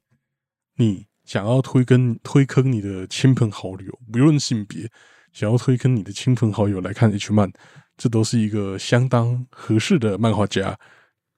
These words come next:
简单来说，他就是一个合家观赏的 H 漫。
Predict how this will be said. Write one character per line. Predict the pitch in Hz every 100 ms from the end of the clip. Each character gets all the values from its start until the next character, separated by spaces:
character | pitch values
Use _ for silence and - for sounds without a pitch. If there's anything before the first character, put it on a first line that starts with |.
| _
简 | - 101
单 | 135
来 | 139
说， | 110 117 110
他 | -
就 | 113 117
是 | -
一 | 107 101
个 | 104 98 98 98
合 | - 110
家 | 117 160 156 165
观 | 151 202
赏 | - 120 104
的 | - 120 107 117 - - - - _ _ _
H | - 117 120
漫。 | 139 143 151